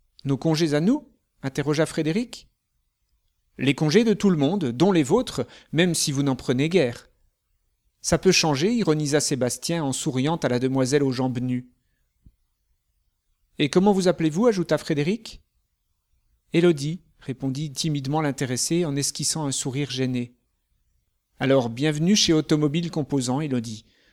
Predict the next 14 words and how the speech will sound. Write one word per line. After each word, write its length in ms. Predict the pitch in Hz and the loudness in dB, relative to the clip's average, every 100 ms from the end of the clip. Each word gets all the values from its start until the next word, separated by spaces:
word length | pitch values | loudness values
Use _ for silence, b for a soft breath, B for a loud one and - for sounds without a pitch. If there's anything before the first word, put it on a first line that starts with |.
| _ | _
Moi, 140 | 139 165 | 0 2
c'est 140 | - | 2
Sébastien, 760 | 143 196 170 - - 143 151 233 b b b | 4 4 4 0 -2 -2 -2 -4 b b b
lui, 200 | - 165 | -4 -2
c'est 140 | 208 175 | 2 0
Frédéric, 600 | - 208 175 165 208 - | 2 2 4 2 -2 -6
on 100 | 190 | -6
fait 140 | 156 180 | -2 0
partie 340 | 190 - - | 0 -2 -4
du 140 | 185 160 | -4 -2
pôle 340 | - 190 202 - | 4 4 4 2
R 160 | 208 | 2
et 80 | 190 | 2
D. » 320 | 151 120 117 | 0 -2 -4